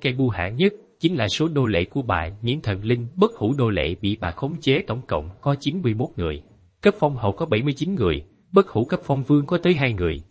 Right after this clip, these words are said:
Kỹ năng khống chế này còn mạnh hơn cả chủ nhân vẫn mặc tinh hô chiên bác. Lúc đó nghe nói về việc này, La Phong đã vô cùng chấn động. Thật sự quá lợi hại, chỉ cần khống chế bất hủ nô lệ cũng đã có tới chín mươi mốt vị,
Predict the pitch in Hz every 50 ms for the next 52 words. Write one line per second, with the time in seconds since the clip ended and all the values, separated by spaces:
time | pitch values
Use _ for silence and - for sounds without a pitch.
0 | _ _ _ _ _ - 131 151 151 147 123 120 123 - - 165 175 165 - 160
1 | 175 175 135 104 101 101 101 - - 92 95 98 101 87 95 110 113 120 120 113
2 | 107 - - 101 110 - 107 104 120 123 123 117 113 113 113 - - 98 113 127
3 | 113 87 73 - - - 131 127 113 127 117 113 - 120 113 110 107 107 123 156
4 | 175 - _ _ _ _ _ _ 180 185 185 - 139 117 120 147 170 143 110 107
5 | 107 107 110 135 170 113 - - 87 82 - 87 82 76 - - 73 71 73 73
6 | - _ _ _ _ - 131 143 139 - - 135 131 127 127 120 131 127 - 151
7 | 147 139 - - 98 78 76 - 127 151 151 80 76 71 76 95 - _ _ _
8 | _ _ _ - 135 120 - - 117 104 107 - - 131 156 190 156 98 90 90
9 | 80 78 78 73 73 76 87 - _ _ _ - 147 151 - 113 98 98 - -
10 | - 160 190 180 - 135 139 185 190 196 190 - - - 104 120 156 143 143 131
11 | 123 92 82 80 85 - - 120 113 113 113 110 - - 117 135 156 160 - 139
12 | 127 - - 139 135 113 107 120 165 160 - - 82 76 73 69